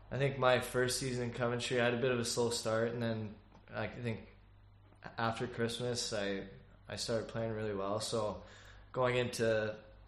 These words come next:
last season, I was feeling pretty confident, and I knew what was expected of me, and I knew I was gonna get an opportunity to play with some top guys. So, um, and yeah, I, I was playing with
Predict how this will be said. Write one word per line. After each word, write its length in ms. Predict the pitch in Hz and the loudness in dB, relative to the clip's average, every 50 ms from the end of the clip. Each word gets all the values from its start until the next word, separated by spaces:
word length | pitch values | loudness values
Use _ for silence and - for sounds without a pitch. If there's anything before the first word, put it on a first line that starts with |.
| - - - - - - - - - | -20 -20 -20 -20 -20 -20 -20 -12 -4
last 360 | - 110 113 123 120 - - | 0 2 4 4 2 2 0
season, 340 | 123 120 107 101 113 107 107 | 0 -2 -2 -2 -2 -2 -2
I 180 | 107 107 107 | 0 0 0
was 360 | 107 104 101 95 - - - - - | 0 -2 -2 -4 -4 -4 -6 -6 -4
feeling 220 | 127 120 117 113 - | -2 -2 -2 -2 -2
pretty 180 | 127 117 110 | -2 -4 -4
confident, 640 | - 110 104 101 104 104 - 110 107 104 104 104 101 | -2 -2 -2 -2 -2 -2 -4 -4 -4 -4 -4 -2 -2
and 320 | 101 95 95 95 92 92 - - - - - - - - - - - - - - - - - - - | -4 -4 -4 -6 -8 -8 -12 -14 -18 -20 -20 -20 -20 -20 -20 -20 -20 -20 -20 -20 -20 -20 -16 -10 -6
I 80 | 107 | -4
knew 200 | 113 120 120 120 | -2 0 0 2
what 100 | 120 117 | 2 2
was 380 | 117 117 113 - - - - - | 2 2 2 0 -2 -4 -6 -8
expected 460 | - - - - 120 113 113 - 117 113 | -10 -6 -2 0 0 0 0 0 -2 0
of 40 | |
me, 120 | 113 113 110 | 0 0 0
and 100 | 107 107 | 0 0
I 60 | 107 | 0
knew 160 | 113 117 117 | 2 2 4
I 60 | 113 | 4
was 120 | 113 107 - | 2 2 0
gonna 140 | 120 117 113 | -2 -2 0
get 160 | 110 107 104 | 0 0 0
an 60 | 104 | 0
opportunity 540 | 104 107 101 - - - 110 110 113 117 120 | 0 -2 -2 -4 -6 -6 -4 -2 0 0 0
to 60 | 117 | -2
play 260 | 117 - 120 110 110 | -2 -2 0 0 2
with 220 | 107 107 104 98 92 - - - - - - | 2 0 0 -4 -6 -10 -16 -18 -18 -18 -16
some 300 | - - - 110 98 98 95 | -10 -8 -6 -6 -6 -6 -6
top 300 | - 107 101 95 80 78 | -2 -2 -2 -2 -2 -2
guys. 360 | 92 92 95 107 131 147 147 | -2 -2 0 0 0 0 -2
So, 420 | - - 107 95 95 98 90 90 - - | -2 -2 -2 -2 -2 -2 -2 -4 -6 -6
um, 460 | 107 104 101 101 98 95 92 92 92 92 - - - - - - - - - - - - - - - - - - - - - - - - | -4 -4 -2 -2 -2 -2 -2 -4 -4 -6 -10 -14 -20 -20 -20 -20 -20 -20 -20 -20 -20 -20 -20 -20 -20 -20 -20 -20 -20 -20 -20 -20 -16 -8
and 140 | - 107 113 | -4 -2 2
yeah, 180 | 123 127 117 104 - | 4 4 4 4 2
I, 240 | - 110 117 113 117 - - - | 2 2 2 2 0 -4 -2 0
I 120 | 117 113 | 2 2
was 140 | 110 107 - | 2 0 -2
playing 400 | - - 113 113 113 113 110 110 | -2 -2 -2 0 0 0 -2 -2
with 180 | 107 104 101 | -4 -4 -6